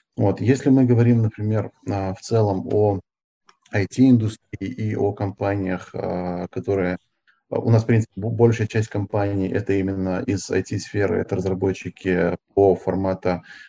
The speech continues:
э, предоставления услуг формата аутсорс, аутстафф или разработчики своего собственного продукта.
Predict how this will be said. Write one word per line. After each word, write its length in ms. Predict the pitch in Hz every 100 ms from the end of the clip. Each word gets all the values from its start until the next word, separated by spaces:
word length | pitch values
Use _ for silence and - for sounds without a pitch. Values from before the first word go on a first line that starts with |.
| -
э, 500 | 92 87 87 90 - -
предоставления 460 | 101 - 95 98
услуг 220 | 92 98 -
формата 280 | 95 92 95
аутсорс, 380 | 92 101 92
аутстафф 500 | 92 87 - 101 107
или 200 | - 95
разработчики 720 | 90 92 92 95 92 90 - -
своего 340 | - 90 92
собственного 460 | - 101 - 151 151
продукта. 560 | 143 135 127 - 123